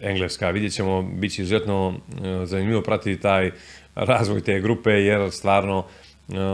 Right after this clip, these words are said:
je strahovito iznenađenje, mogu slobodno da kažem.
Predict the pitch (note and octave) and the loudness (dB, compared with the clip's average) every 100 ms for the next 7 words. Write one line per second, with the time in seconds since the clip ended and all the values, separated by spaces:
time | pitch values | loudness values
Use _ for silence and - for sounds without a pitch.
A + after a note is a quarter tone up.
0 | G2 G2 G2 G2 G2 F#2 A2 - G2+ G#2+ | 0 0 0 0 -2 -2 -4 -2 -2 -2
1 | G#2+ G#2 G2+ G2+ G2+ - - - - - | 2 4 6 4 2 -2 -18 -20 -20 -20
2 | - A2+ F#2+ G2 F#2+ F2 A#2 G2 F#2 F2 | -10 -6 -2 0 0 2 2 2 -2 -2
3 | A2 F#2+ F#2 F2 G#2+ G#2 F2+ G2 F2+ | -2 -2 0 -2 2 2 2 0 -2